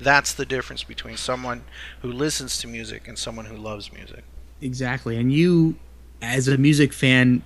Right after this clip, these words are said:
Speaker 2: totally understand where I'm coming from.
Speaker 1: Mm-hmm.
Speaker 2: And, and that's great. And, you know, I, when Craig and I were, were talking about the, the, the Kiss mini golf, I understood how much of a fan he was and what that meant to him,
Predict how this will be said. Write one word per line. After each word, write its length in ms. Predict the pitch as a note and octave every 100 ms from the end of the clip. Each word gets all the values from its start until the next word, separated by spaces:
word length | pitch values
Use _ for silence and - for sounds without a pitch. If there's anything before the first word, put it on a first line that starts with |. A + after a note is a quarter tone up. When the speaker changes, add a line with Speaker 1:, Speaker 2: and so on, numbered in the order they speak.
| - -
Speaker 2:
totally 380 | F3 F3 D#3+ D#3
understand 480 | D3 C#3 D3 C#3 C3+
where 80 |
I'm 140 | C3 C3
coming 320 | C#3+ C3 B2
from. 320 | - G#2+ F#2+ -
Speaker 1:
Mm-hmm. 280 | A2+ A2 G#2 A2+
Speaker 2:
And, 220 | C3+ B2+
and 160 | - C3+
that's 180 | C3 -
great. 320 | - C3+ B2+
And, 200 | C3+ C3 - - - - - -
you 140 | E3+
know, 220 | D#3+ D3+ D3
I, 220 | C#3 - - - - - - - - F#3+
when 480 | F3 F#3 F#3+ F#3+ - - - - - E3+
Craig 580 | - G#3+ A#3 F#3+ F3 - - - -
and 120 | D3+
I 200 | D3+ D3+
were, 320 | D3+ D3 C#3+ C#3+
were 240 | C#3+ C3+
talking 440 | C#3+ D3+ - D3+
about 480 | C#3 B2+ B2+ B2 -
the, 140 | C3 A#2+
the, 200 | C3 B2
the 120 | B2
Kiss 280 | - B2+ C#3+
mini 240 | E3+ F#3+
golf, 360 | D3 C3 B2 C3+
I 140 | C#3
understood 760 | A#2 G3+ G#3 - - E3 D3+ - - - - - - - - - - - -
how 380 | - - F#3+ A3
much 360 | G3 F3 E3+ E3
of 100 | C#3
a 100 | B2+
fan 360 | - D3+ D3+
he 140 | C3+ C3+
was 360 | C3+ C3+ A#2+
and 120 | B2
what 160 | C#3+ -
that 160 | D3 C#3
meant 340 | C#3 C#3+ D#3+
to 100 | C3+
him, 300 | A#2 B2